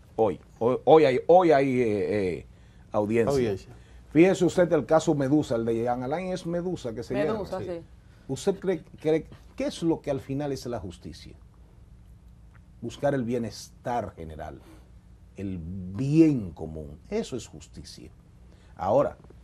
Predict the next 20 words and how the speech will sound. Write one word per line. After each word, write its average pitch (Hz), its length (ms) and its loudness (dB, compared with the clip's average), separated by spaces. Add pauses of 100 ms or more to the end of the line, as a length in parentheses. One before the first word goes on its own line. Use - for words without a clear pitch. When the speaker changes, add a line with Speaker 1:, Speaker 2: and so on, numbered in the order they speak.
(460)
Speaker 1:
Asparras, 131 640 -4 (180)
Pedro 90 260 -2
Corto, 107 400 -2 (1160)
Pedro 80 220 -10
Corto, 131 340 0
nuestra 95 280 -8
tierra, 147 520 -2
Speaker 2:
Ujú. 127 280 -10 (640)
Speaker 1:
Las 82 180 -12
Parras, 120 520 -4 (160)
la 92 140 -8
Nueva 110 280 0
Victoria, 101 500 -6 (720)
todo, 180 380 2 (220)
la 120 120 -4
justicia 160 560 -4
ni 143 180 -2
odia 160 380 0
ni 139 200 -2
ama, 147 320 -6